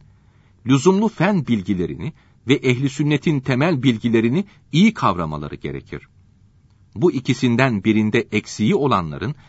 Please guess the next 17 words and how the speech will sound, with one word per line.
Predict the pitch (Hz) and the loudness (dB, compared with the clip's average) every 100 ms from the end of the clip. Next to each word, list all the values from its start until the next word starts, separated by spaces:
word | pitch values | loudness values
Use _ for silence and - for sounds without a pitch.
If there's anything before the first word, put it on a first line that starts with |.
| - - | -20 -8
İslamiyet'e | 120 - 143 139 139 135 190 | -8 -2 2 4 4 2 2
faydaları | 180 143 127 120 110 101 92 | -2 0 2 2 2 0 0
değil, | 117 202 - _ - | 0 0 -4 _ -12
zararları | 98 131 131 123 123 110 | 0 2 4 4 4 2
dokunur. | 87 - 76 67 - _ _ _ - | -2 -6 -10 -10 -14 _ _ _ -4
Fitneye | 143 139 147 151 | -4 0 2 2
sebep | - - 80 - | 0 -2 -2 -8
olur. | 71 67 - _ _ _ _ _ _ _ _ | -12 -12 -18 _ _ _ _ _ _ _ _
"Yarım | 98 117 147 135 | 0 4 4 4
doktor | 123 117 113 104 82 | 2 2 2 2 0
candan, | 104 107 107 175 92 - _ _ | 0 2 2 0 -2 -12 _ _
yarım | 85 101 123 147 | -4 2 2 2
hoca | 147 135 117 - _ - | 0 0 -2 -4 _ -8
dinden" | 98 104 101 143 | -2 0 2 0
eder | 98 85 82 | 0 -2 -4
sözü | - 101 98 98 - | -2 -2 0 -2 -2
meşhurdur. | 104 101 - 85 65 65 | -4 -4 -4 -6 -6 -14